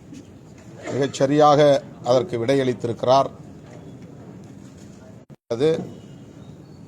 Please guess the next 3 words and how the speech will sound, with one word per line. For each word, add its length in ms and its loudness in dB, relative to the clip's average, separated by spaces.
அரசமைப்பு 600 0
சட்டமே 640 0
அனைத்து 680 2